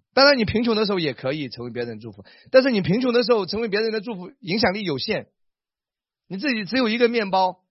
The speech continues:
你能，你能给多少人面包？如果你有一万个面包，你就可以祝福一万个人，同意吗？所以，上帝要你富足，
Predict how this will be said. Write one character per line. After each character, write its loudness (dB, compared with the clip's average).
你 -10
能， -8
你 -2
能 -4
给 -2
多 -2
少 0
人 -6
面 -10
包？ -8
如 -8
果 -4
你 -4
有 -4
一 -6
万 2
个 -4
面 -6
包， -14
你 -10
就 -6
可 -4
以 -6
祝 -8
福 -10
一 -6
万 2
个 -12
人， -18
同 -4
意 -2
吗？ -2
所 2
以， 0
上 4
帝 2
要 4
你 -4
富 -8
足， -14